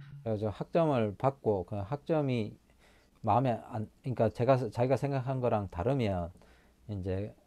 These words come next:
교수님한테 이의 제기를 하면 교수님이 이제 확인하고, 그, 그때는 이제 점수나 이런 걸 이렇게 공개를 하겠지. 아, 그러니까 개별적으로 이제 얘기를 하겠지. 그 친구랑 이렇게 해서 "이 점수 이렇게, 이렇게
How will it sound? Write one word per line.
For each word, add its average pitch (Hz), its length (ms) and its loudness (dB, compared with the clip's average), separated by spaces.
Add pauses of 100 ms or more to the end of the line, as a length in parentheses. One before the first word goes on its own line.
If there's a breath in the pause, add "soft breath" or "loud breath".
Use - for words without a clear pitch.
(200)
교수님한테 113 400 -2
이의 123 180 -2
제기를 110 300 0
하면 170 420 0
교수님이 104 480 -4
이제 95 180 -6
확인하고, 123 640 0 (560 soft breath)
그, - 200 -20
그때는 147 540 2
이제 104 280 0
점수나 120 480 0
이런 104 200 -2
걸 104 380 2
이렇게 104 400 -4 (100)
공개를 113 420 2
하겠지. - 460 -4
아, - 40 -20 (140)
그러니까 95 320 -2
개별적으로 110 680 2
이제 90 400 -4
얘기를 107 300 -2
하겠지. 104 480 -6
그 - 140 -18
친구랑 92 360 -8
이렇게 92 220 -10
해서 90 80 -8 (600 soft breath)
"이 127 180 -6
점수 120 280 0
이렇게, 110 300 2
이렇게 107 260 -2